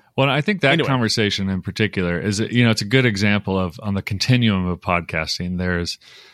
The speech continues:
Speaker 1: you know, bringing on biblical scholars who will help people think about text in ways they haven't thought about them before. That's, like, the low-hanging fruit.
Speaker 2: Yeah.
Speaker 1: You can help people think through things.
Speaker 2: Sure.
Speaker 1: Then there's something like the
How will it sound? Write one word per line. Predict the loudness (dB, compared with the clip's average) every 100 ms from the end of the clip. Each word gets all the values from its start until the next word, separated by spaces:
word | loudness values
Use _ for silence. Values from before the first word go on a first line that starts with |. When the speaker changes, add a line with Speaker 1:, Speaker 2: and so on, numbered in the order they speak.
| _ _
Speaker 1:
you | 0
know, | 2
bringing | 4 4
on | 4 4
biblical | 4 2
scholars | 2 4 4 4 0 2
who | 0
will |
help | 2 0 0
people | 0 2 2 0
think | -8 0 2
about | 4 2 2
text | -2 0 -2
in |
ways | 0 2
they | 0
haven't | -2
thought | 0 0
about | 2 0 -2
them | -6 -8 -10
before. | -10 -4 -4 0
That's, | 0 2 2
like, | 0 0
the | -4
low-hanging | 0 0 0 0 -2 -2
fruit. | -6 -4 -2 -2 -4 0
Speaker 2:
Yeah. | 2 2
Speaker 1:
You | -2
can | -2
help | -2 -2 -2
people | -6 -2 -4
think | -4 -6 -6
through | -10
things. | -10 -14 -14 -14 -10
Speaker 2:
Sure. | -2 -2 -4 -20 -20 _ _
Speaker 1:
Then | 0 4
there's | 4 6
something | 6 6
like | 4 2 -2
the | -2 0 -2 -6